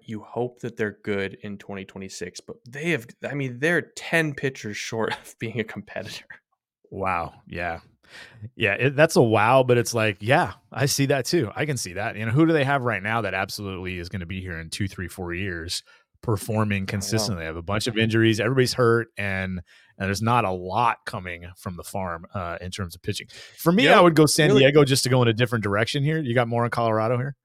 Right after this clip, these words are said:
Speaker 1: Uh, the, the only thing I was gonna say is, if I was Colorado, the one thing that I would do is I would trade Justin Lawrence, like, right now, because I think he's one of the most interesting relief pitchers in Major League Baseball, and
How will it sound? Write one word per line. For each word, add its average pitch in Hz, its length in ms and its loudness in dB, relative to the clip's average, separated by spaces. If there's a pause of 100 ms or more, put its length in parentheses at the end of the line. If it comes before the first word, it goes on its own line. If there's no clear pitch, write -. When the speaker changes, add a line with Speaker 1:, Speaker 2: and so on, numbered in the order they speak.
(720)
Speaker 1:
Uh, 156 140 4
the, 175 240 0
the 165 180 2
only 254 260 4
thing 156 220 0
I 127 100 4
was 117 160 -2
gonna 110 160 -4
say 104 340 -2
is, 107 280 -2
if 123 180 -2
I 156 120 4
was 170 140 -4
Colorado, 110 640 0
the 113 160 -4
one 127 340 0
thing 147 200 -4
that 123 100 0
I 117 80 4
would 110 140 0
do 110 160 -2
is 107 100 -4
I 101 80 0
would 98 160 -4
trade 95 280 -8
Justin 101 400 -8
Lawrence, 95 420 -10
like, - 180 -10
right 104 240 -10
now, - 220 -18 (340)
because 120 260 -2
I 110 120 4
think 127 420 0 (160)
he's 123 380 -6
one 120 160 0
of 117 80 -2
the 120 80 0
most 113 480 0
interesting 135 840 -2 (520)
relief 113 400 -2
pitchers 123 500 -4
in 110 180 -6
Major 110 260 -2
League 107 160 -2
Baseball, 123 640 -2 (500)
and 107 560 0